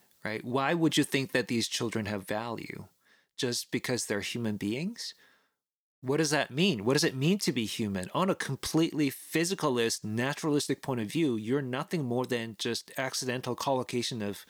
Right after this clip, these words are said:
time plus matter plus chance. You're just a blind,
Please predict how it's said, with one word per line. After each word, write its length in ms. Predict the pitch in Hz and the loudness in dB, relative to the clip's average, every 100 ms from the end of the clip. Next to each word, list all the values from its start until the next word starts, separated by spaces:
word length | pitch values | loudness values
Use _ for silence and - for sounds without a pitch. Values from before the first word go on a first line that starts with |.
| - - - - - - | -16 -14 -12 -14 -12 -6
time 240 | - 143 | -2 0
plus 260 | 143 131 135 | 2 2 2
matter 220 | 113 110 | 0 0
plus 280 | - 107 - | 0 -2 0
chance. 460 | - 92 82 - | -2 -4 -6 -4
You're 220 | 120 123 | 0 0
just 560 | 107 131 127 127 - - - - - - | 0 0 2 2 -2 -4 -12 -14 -8 -6
a 100 | 110 - | -6 -4
blind, 640 | 120 117 120 127 123 104 | -2 0 0 -2 -4 -8